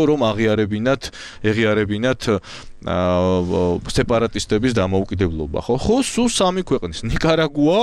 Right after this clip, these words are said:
ვენესუელა, სადაც დიქტატურული რეჟიმ-, რეჟიმია და პაწაწი და ნაურუ. ვერც ბე-, ბელორუსისაც, რომელიც ასეთი გავლენის ქვეშ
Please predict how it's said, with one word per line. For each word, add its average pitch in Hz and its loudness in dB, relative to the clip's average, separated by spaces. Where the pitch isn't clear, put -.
ვენესუელა, 131 2
სადაც 123 2
დიქტატურული 117 0
რეჟიმ-, 127 0
რეჟიმია 123 0
და 240 2
პაწაწი 151 0
და 170 0
ნაურუ. 107 0
ვერც 196 0
ბე-, 143 2
ბელორუსისაც, 196 0
რომელიც 120 -4
ასეთი 123 -8
გავლენის 120 0
ქვეშ 113 0